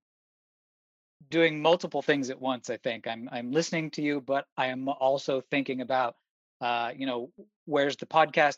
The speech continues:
going? Um, uh, periodically checking notes to see if I'm covering the things that I was supposed to cover, but, but hoping that you can't tell when I'm checking my notes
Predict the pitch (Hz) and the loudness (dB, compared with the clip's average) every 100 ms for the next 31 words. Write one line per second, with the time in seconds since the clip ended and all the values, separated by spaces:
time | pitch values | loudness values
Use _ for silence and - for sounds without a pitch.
0 | - 147 143 139 135 135 - _ _ _ | 0 2 2 0 -2 -6 -12 _ _ _
1 | 135 123 123 120 120 117 _ _ _ _ | -2 0 0 -2 -8 -12 _ _ _ _
2 | - 139 127 123 - - 160 _ _ - | 0 2 2 0 -8 -18 -18 _ _ -6
3 | - 180 165 147 156 - 151 131 175 160 | 4 6 8 8 6 4 0 2 0 0
4 | 147 139 143 160 - - 123 151 143 139 | -2 0 2 2 -2 -12 -8 -2 -2 0
5 | 139 127 139 147 143 135 123 139 135 127 | 0 0 -2 -2 -2 -4 -6 -8 -4 -4
6 | 123 - 151 139 - - 135 139 135 113 | -4 -6 -6 -6 -4 -2 0 -2 -6 -2
7 | 131 131 _ _ _ _ _ 127 139 131 | -2 -2 _ _ _ _ _ -6 2 2
8 | - _ 170 160 - 170 151 139 131 139 | 0 _ -14 -4 4 4 4 0 -2 -6
9 | 139 139 151 139 - - 143 135 131 127 | -8 -4 -2 -2 -4 0 2 2 0 -4
10 | 117 151 143 135 127 131 131 131 | -2 -2 -2 -4 -4 -2 -4 -6